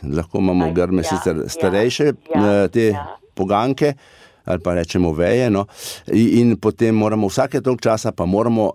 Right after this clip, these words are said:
Speaker 1: nadomestiti pa kakšno novo vzgojiti, da je potem v dobri kondiciji in potem to dobro rodi.
Speaker 2: A, aha, aha.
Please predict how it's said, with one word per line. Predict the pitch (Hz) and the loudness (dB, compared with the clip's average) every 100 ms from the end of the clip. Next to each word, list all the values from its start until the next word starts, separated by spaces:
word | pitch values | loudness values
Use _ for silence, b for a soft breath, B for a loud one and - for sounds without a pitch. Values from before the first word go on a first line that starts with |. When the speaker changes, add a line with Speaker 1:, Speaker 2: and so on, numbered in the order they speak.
| - | -4
Speaker 1:
nadomestiti | - 104 98 98 85 - 123 | -2 0 2 0 -2 -2 -4
pa | - | -4
kakšno | 101 95 - 85 | -4 -2 0 0
novo | 87 90 87 | 2 2 0
vzgojiti, | 82 85 101 131 | 0 2 2 2
da | 104 98 | 0 0
je | |
potem | 95 92 98 95 | 0 -2 0 0
v | 90 | 0
dobri | 92 92 98 | 0 -2 -4
kondiciji | - 90 95 98 95 | -2 -2 0 0 0
in | 90 | 0
potem | 80 92 | 0 -2
to | 87 85 | -2 -2
dobro | 78 82 80 80 | 0 -2 -2 -2
rodi. | 82 82 | -2 -2
Speaker 2:
A, | 85 180 196 233 - - | -2 -4 -6 -10 -12 -12
aha, | - 165 - 226 B | -10 -10 -12 -18 B
aha. | - 214 | -12 -12